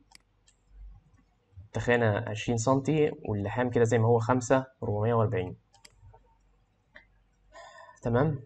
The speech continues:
طيب هندخل كده الايه،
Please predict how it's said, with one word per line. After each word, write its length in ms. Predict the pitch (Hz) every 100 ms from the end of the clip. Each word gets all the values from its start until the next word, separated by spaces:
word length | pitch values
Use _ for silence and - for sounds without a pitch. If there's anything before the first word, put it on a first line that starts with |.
| -
طيب 260 | 117 95 - - _ _ _ _ _ _ - - - - - -
هندخل 400 | - 117 139 156
كده 240 | 139 147 139 113 104 92
الايه، 440 | 98 87 131 131